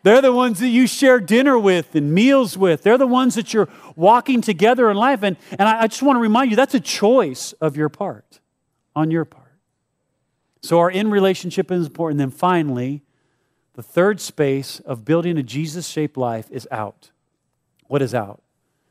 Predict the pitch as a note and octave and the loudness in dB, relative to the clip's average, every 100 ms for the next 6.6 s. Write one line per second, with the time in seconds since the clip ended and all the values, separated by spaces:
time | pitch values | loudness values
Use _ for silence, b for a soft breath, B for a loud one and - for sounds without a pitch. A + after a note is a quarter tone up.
0 | _ _ _ - F#3 C3+ - C3 A#2+ A#2+ | _ _ _ -6 -6 -6 -8 -6 -4 -6
1 | A2+ B2+ - D3+ C3 C3+ C3 - - _ | -8 -12 -8 -6 -6 -10 -16 -18 -18 _
2 | _ _ _ _ _ _ _ _ E3+ D#3+ | _ _ _ _ _ _ _ _ -6 -6
3 | D3 F#3+ G#3+ B3 A#3 G#3 G#3+ G3+ G#3+ - | 2 2 2 0 0 0 -2 -4 -6 -4
4 | D#3+ D3 C3+ F3 E3+ C#3 C3+ B2+ - E3+ | -4 -2 0 0 0 -2 -4 -6 -6 -6
5 | F3+ F3+ C#3+ C#3+ D3+ D#3 D3+ C3 B2 B2 | -4 -4 -4 -4 -4 -6 -8 -10 -8 -6
6 | A#2 A#2 A#2 - - | -8 -10 -16 -16 -18